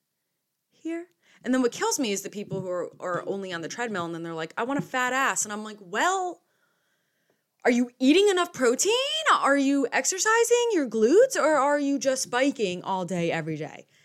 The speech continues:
And then I have people who refuse to do cardio because they're like, "I'm not gonna run 'cause I'm gonna lose my ass."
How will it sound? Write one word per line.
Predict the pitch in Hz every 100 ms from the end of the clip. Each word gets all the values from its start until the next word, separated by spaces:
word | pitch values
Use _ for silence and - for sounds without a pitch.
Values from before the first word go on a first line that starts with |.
| _ _ -
And | 220 262
then | 359
I |
have | 339 220
people | 160 214 180 175 175 _ _ _ _ _ _ _ _
who | 214 190
refuse | 196 - 349 403
to | 240
do | 214
cardio | 202 180 180 170 170
because | 170 180 190 170
they're | 180
like, | 180 175 175 _ _ _ _ -
"I'm | 220 233
not | 240 233
gonna | 226 208
run | 190 190 190
'cause | 202 196
I'm | 185
gonna | 175 180
lose | 175 175
my | 165 127
ass." | - - 151 - -